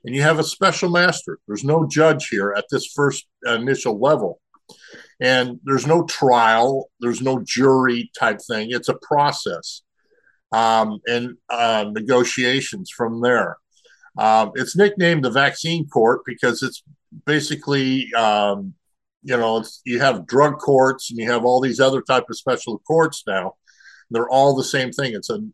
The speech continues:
it's a no fault, uh, uh, process to, uh, secure compensation. Now, the original program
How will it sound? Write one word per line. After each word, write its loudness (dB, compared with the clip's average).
it's -6
a -4
no 4
fault, 2
uh, -4
uh, 0
process 0
to, -4
uh, -2
secure -2
compensation. -2
Now, 6
the -2
original 2
program 2